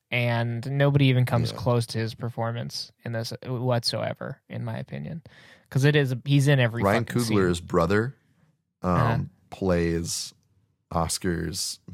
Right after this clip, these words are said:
Speaker 2: buddy at work, Kato.
Speaker 1: Mm-hmm.
Speaker 2: Um, I thought
Speaker 1: Really?
Speaker 2: he was particularly good.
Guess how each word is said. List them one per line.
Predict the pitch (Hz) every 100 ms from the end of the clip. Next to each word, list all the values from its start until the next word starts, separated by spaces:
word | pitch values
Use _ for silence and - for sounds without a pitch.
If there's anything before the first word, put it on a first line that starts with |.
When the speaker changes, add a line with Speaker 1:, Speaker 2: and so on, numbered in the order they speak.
| -
Speaker 2:
buddy | 85 85 85 -
at | 80 73 - -
work, | 87 85 - -
Kato. | - 87 90 110 127 _ _ _ _ _
Speaker 1:
Mm-hmm. | 147 135 120 131 - -
Speaker 2:
Um, | 80 80 82 - _ _ _ _ _ _ _ -
I |
thought | 143
Speaker 1:
Really? | 175 208
Speaker 2:
he | 262
was | -
particularly | - 92 98 95 92 90
good. | 87 95 92 98